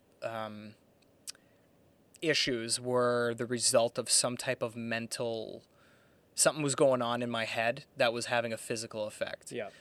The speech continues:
Speaker 1: Which would make sense because I still wasn't in a very, um,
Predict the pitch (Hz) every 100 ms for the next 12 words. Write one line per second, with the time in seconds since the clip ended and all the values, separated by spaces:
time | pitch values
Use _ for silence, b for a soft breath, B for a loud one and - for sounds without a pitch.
0 | - 135 160 151 160 - 156 110 - 123
1 | 143 123 - - - - 120 - 175 190
2 | 190 143 135 135 127 120 113 127 127 127
3 | 120 113 b b b b b b _ _
4 | _ _ _ 60 - - 127 120 110